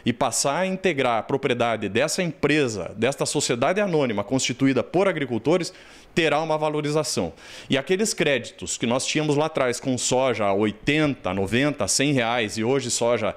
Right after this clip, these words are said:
a cento e sessenta, cento e sessenta e oito, eh, reais a saca, né, temos a expectativa de que possamos recuperar essas perdas que nós tivemos no período.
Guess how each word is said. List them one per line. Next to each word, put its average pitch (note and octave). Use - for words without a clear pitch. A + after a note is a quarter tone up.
a G2
cento C3
e A#2
sessenta, C3+
cento B2+
e -
sessenta A#2
e G2
oito, G#2
eh, F#2+
reais A#2+
a A#2
saca, D3
né, A2+
temos F3
a E3+
expectativa D#3
de E3+
que F3+
possamos D#3+
recuperar D#3
essas E3
perdas D3
que -
nós D3+
tivemos C3
no C#3
período. G#2